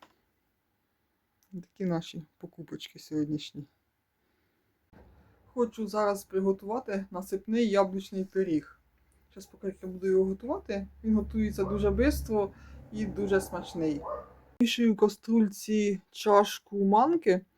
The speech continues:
У мене тут пів чашки звичайної манки і пів чашки кукурудзяної манки, бо в мене манки не, не вистачило, то я взяла в Олежика кукурудзяної манки.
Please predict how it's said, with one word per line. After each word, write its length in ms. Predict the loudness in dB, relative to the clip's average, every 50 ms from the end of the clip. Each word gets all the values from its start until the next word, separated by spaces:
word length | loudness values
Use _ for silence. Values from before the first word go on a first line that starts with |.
| _ _ _ _ _ _
У 40 | 6
мене 140 | 6 6 6
тут 320 | 4 2 0 0 0 0
пів 240 | 2 2 2 2 2
чашки 500 | 2 4 6 6 6 4 0 -4 -2 2
звичайної 580 | 2 2 2 2 0 0 2 4 4 2 4
манки 420 | 6 6 6 6 6 4 0 -2 -4
і 160 | -4 -2 -4
пів 380 | -4 -2 -2 -2 -2 -2 -2 -4
чашки 840 | 2 4 6 6 6 4 -2 -10 -4 4 8 10 10 10 8 6 -2 -12 -20 -20 -20 -20 _ _
кукурудзяної 560 | -12 -6 0 4 6 8 10 10 8 8 6
манки, 340 | 6 8 8 6 6 2 2
бо 100 | 0 2
в 40 | 4
мене 340 | 4 6 6 6 6 6 4 0 _ -14 -16 -16 -16 -20 _ _ _
манки 400 | 2 4 6 6 6 6 4 2 0 0 -4 -6 -8 -6
не, 140 | -2 -2 0
не 300 | 0 0 4 8 8 8
вистачило, 500 | 8 8 4 2 -2 -6 0 4 4 4
то 120 | 6 6 6
я 80 | 6
взяла 260 | 8 8 8 10 10
в 60 | 8 8
Олежика 340 | 8 8 8 6 4 0 -4
кукурудзяної 600 | -12 _ _ _ _ 4 6 6 6 6 4 4
манки. 420 | 4 4 4 2 -2 -4 -8 -8